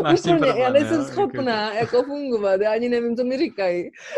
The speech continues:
Speaker 2: Vždycky se pak musím nadechnout a protřepat, když vylezu ven z ordinace.
Speaker 1: <laughs>
Speaker 2: Ale fakt, pak jsem to řešila třeba i jako s asistentkou, že si jako musím napsat na papírek to, na co se chci zeptat. Protože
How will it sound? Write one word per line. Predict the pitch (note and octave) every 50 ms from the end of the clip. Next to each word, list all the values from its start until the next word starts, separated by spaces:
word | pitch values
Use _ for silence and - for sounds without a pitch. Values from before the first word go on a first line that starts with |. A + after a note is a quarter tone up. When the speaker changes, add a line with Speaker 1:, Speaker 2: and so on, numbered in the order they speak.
| G#4 E4+
Speaker 2:
Vždycky | C#4 B3 A#3+ - C#4 C#4+
se | C4+ C#4
pak | A3+ B3+ B3+
musím | B3 C4 - - C#4+
nadechnout | D4 C#4 A#3+ A3+ A#3 A#3+ A#3+ G#3 G3 G3+ G#3
a | A3+ A#3 A3+
protřepat, | B3+ B3+ C4 C4 - C4+ A3 - G3 G3+
když | G#3 A3 A#3+
vylezu | A3+ A3 G#3+ A3+ A#3 A3+
ven | G#3+ G#3+ G#3+ A3+
z |
ordinace. | A#3 A3+ G#3 G3+ G#3 G3+ G3 F#3 F#3 - F3 - - - - - - - - _ _ _ _
Speaker 1:
<laughs> | _ _ _ _ _ _ _ _ _ _ -
Speaker 2:
Ale | F#3 F#3+ F#3+ F#3
fakt, | F#3 B3 B3+ - -
pak | G#3+ G#3 -
jsem | - G#3+ G3+
to | G3 G#3
řešila | G#3 G#3+ G#3+ G#3+ A3+ G#3 G3+ G3+ G3+ _ _ _ _ _ _ _
třeba | _ - G#3+ G3 G#3+ G#3
i | - G3
jako | G#3 G3+ G3+ - A3 G#3+ G#3 G#3
s | G#3 -
asistentkou, | G#3 A3+ G#3 A3+ A3+ - A3+ A3 A3 G#3 G#3 _ - G3 F#3+ G3 G3 G3
že | F#3+ G#3
si | G3+ -
jako | G#3+ G#3 G3+ - A3+
musím | G#3+ G#3 G#3 G#3 G#3+ G#3 G#3+ - A#3 A#3+ A#3+ B3+ B3+ D4 _ _ _ _ _ _ _ _ -
napsat | G#3+ A3 A3 - - - B3 B3 B3 B3
na | G3+ G#3 G#3+
papírek | G#3 B3 A#3+ A#3+ - A#3+ A#3+ A#3+ A#3+ A#3+ A#3 A3+ - _ _ _ _ _ _ _ -
to, | B3
na | B3+ B3+
co | B3 B3+ B3
se | B3 B3+
chci | B3 - A#3 G#3
zeptat. | A3 A3+ A3+ - _ F3+ D#3+ D#3+ F3 F3 _ _ _ _ _ _ _
Protože | - G#3 G#3 F#3+ - A3 G#3+ G#3 G3+ G#3 G#3 G#3 G3+ G3+ G#3 G#3 G3